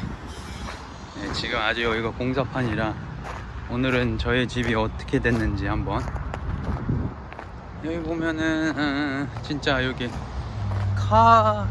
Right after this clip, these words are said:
카볼스 폰드?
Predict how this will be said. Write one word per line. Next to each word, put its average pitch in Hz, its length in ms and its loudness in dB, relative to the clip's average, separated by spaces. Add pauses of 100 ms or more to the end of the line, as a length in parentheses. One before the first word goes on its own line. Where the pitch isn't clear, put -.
(140)
카볼스 226 1400 6 (920)
폰드? 277 580 6